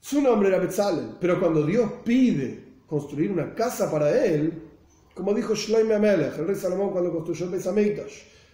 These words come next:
"Hashomayim u'shmei Hashomayim lo yechalkelucha, af ki habais hazeh".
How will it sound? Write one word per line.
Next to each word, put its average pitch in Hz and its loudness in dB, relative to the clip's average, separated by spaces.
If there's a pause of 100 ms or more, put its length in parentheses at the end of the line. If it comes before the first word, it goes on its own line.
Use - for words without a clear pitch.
(140)
"Hashomayim 196 0
u'shmei 196 0
Hashomayim 208 2
lo 208 4
yechalkelucha, 226 2
af 220 -4
ki 208 0
habais 170 2
hazeh". 175 0